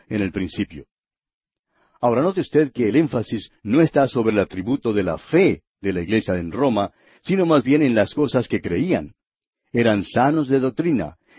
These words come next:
y esto se anunció por todo el Imperio Romano. Esta declaración revela la gran influencia de Roma sobre el mundo de aquel entonces, y revela también que la fe cristiana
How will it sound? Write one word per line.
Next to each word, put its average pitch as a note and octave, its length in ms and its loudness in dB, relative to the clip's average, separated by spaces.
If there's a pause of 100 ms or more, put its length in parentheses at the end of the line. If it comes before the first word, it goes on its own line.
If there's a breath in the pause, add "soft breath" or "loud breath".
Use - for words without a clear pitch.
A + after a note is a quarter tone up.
y D#3 120 4
esto F#3 200 2
se - 80 -2
anunció B2+ 340 0
por C#3 240 0
todo A#3 220 0
el F#3+ 80 2
Imperio B2+ 300 2
Romano. F2+ 440 -2 (520 soft breath)
Esta E3 300 2
declaración B2+ 680 2 (120)
revela C3+ 460 4
la A2+ 120 4
gran B2+ 320 2
influencia C3+ 580 0
de G#2+ 100 2
Roma C3 380 0
sobre A2+ 260 -2
el F#2 60 0
mundo D#3 260 0
de A#2+ 100 2
aquel A2 180 0
entonces, C#3+ 580 0 (380)
y B2 180 2
revela C3 400 2
también A2 480 0 (180)
que A2 180 0
la E2 140 -2
fe F#3 280 0
cristiana F2 640 -4